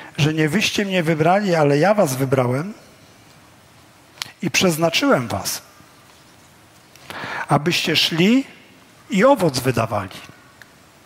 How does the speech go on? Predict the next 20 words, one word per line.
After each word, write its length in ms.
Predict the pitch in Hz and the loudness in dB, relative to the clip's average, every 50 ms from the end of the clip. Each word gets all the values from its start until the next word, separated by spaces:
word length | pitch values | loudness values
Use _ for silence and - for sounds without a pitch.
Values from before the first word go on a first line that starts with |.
| _ - - - _ - - - - - - - - - - - | _ -20 -20 -20 _ -20 -20 -20 -20 -20 -20 -20 -20 -20 -8 -4
I 100 | - 151 | 0 0
żeby 300 | 143 165 151 147 165 - | 0 0 0 -2 -2 0
owoc 320 | - 175 170 175 170 147 | 0 0 0 0 0 0
wasz 260 | 147 139 147 147 131 | 0 2 2 2 2
był 300 | 127 127 135 131 135 127 - - - | 0 0 0 0 0 -4 -8 -10 -8
trwały. 460 | - - - - 143 113 104 104 98 - - - - - - _ _ - - - _ _ _ - _ _ _ _ _ _ _ - _ _ _ - - - - _ _ _ _ - - - _ - - _ _ - _ _ _ _ - - _ _ _ - - _ - - _ _ - _ _ _ - - - - - - - - - - - - | -6 -6 -2 0 0 0 0 -2 -8 -10 -14 -20 -20 -20 -20 _ _ -20 -20 -20 _ _ _ -20 _ _ _ _ _ _ _ -20 _ _ _ -20 -20 -20 -20 _ _ _ _ -20 -20 -20 _ -20 -20 _ _ -20 _ _ _ _ -20 -20 _ _ _ -20 -20 _ -20 -20 _ _ -20 _ _ _ -20 -20 -20 -20 -20 -20 -18 -16 -14 -14 -6 -2
Rozumiecie 460 | - 143 127 143 151 156 160 151 160 | -2 0 0 0 -2 -4 -4 -4 -4
teraz, 320 | 147 - 151 147 151 147 139 | -4 -2 0 0 0 0 0
dlaczego 500 | 139 143 135 - 151 139 147 147 147 151 - - - - - - - - - | -2 -4 -4 -6 -4 -2 -2 -2 -2 -2 -6 -12 -20 -20 -20 -20 -20 -12 -6
tak 200 | - 139 131 131 | -4 -4 -4 -2
wielka 360 | 131 139 143 139 - - 147 | -2 -2 0 0 0 -2 -2
jest 200 | 139 135 131 - | 0 -2 -2 -2
radość 420 | 143 139 135 131 127 139 131 127 127 | 0 0 0 0 -2 -4 -4 -4 -6
w 120 | 123 123 | -6 -4
niebie, 260 | 135 135 131 120 131 | -4 -4 -2 -2 -2
jak 180 | 131 131 - - | -2 -2 -4 -4
nawraca 460 | 143 131 123 127 127 123 - - 131 | -4 -4 -2 -2 -2 -4 -4 -4 -6
się 140 | - - 143 | -6 -4 -4
jeden 260 | 131 127 123 127 127 | -4 -4 -4 -4 -6
grzesznik? 480 | 120 113 127 131 127 - - 180 175 | -6 -6 -4 -4 -4 -4 -6 -10 -14